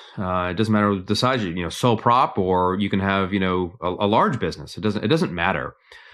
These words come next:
The capital for that business or the capital for your household, it's residing somewhere right now.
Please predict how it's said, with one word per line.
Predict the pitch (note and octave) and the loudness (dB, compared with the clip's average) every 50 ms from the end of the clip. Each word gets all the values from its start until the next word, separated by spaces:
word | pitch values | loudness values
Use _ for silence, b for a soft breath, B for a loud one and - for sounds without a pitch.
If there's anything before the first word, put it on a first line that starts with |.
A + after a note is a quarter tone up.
| B B B | B B B
The | - A2 | -4 -4
capital | - - - - E3 - - C#3 A2 F2+ D2 - - - _ _ _ _ _ _ | -4 -2 -4 -2 -2 0 0 0 0 0 0 -4 -8 -14 _ _ _ _ _ _
for | - - B2 B2 A#2+ | -8 -2 0 2 2
that | A2 G2+ - | 2 2 0
business | A2 G2+ E2 D#2+ C2 - - - - - - - _ | -2 -2 -2 -4 -8 -12 -12 -14 -14 -16 -18 -20 _
or | - F2 E2+ D#2 D2 - | -8 -6 -6 -6 -8 -8
the | G2 | -10
capital | G#2 - - - D3 C#3 A#2+ G#2+ F#2+ F2 | -10 -6 -4 -4 -2 0 0 0 0 -2
for | - - | -2 -2
your | G#2 F#2+ F2+ | -2 -2 -2
household, | - - - B2+ B2 - - - - C#2 - - - - b b b b b b | -4 -4 -2 -2 -2 -2 -4 -6 -8 -8 -8 -10 -14 -16 b b b b b b
it's | - B2+ - | -2 -2 0
residing | A#2 G#2+ A#2 C3+ C3+ B2 A2+ G#2+ B2+ A#2 D3 D3 C3 B2+ A2+ G#2+ | 0 2 2 4 4 2 2 2 2 2 2 2 2 2 2 0
somewhere | - - B2+ A#2 A2+ G#2 F#2+ E2+ D#2+ D#2+ | 0 0 0 2 2 2 2 0 0 -2
right | D2+ D2+ F2 F#2 F#2+ E2+ | -2 0 -2 -2 0 -2
now. | E2+ E2+ D#2 C2 A#1 - - | -2 -4 -4 -4 -6 -10 -14